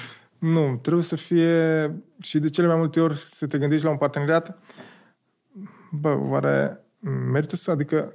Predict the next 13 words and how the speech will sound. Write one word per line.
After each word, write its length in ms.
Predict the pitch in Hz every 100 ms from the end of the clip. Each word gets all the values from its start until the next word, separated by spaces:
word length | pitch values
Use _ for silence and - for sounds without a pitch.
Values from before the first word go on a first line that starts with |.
| _
are, 380 | - 139 165 175
primește 400 | 170 151 156 160
suficient 520 | - 165 165 175 160
de 100 | 147
multă 460 | 151 151 151 160 156
valoare 260 | 147 156 156
încât 200 | 143 151
poate 160 | 147
să-mi 120 | 156
dea 80 | 147
și 160 | 127 143
el 80 | 131
mie?" 300 | 131 -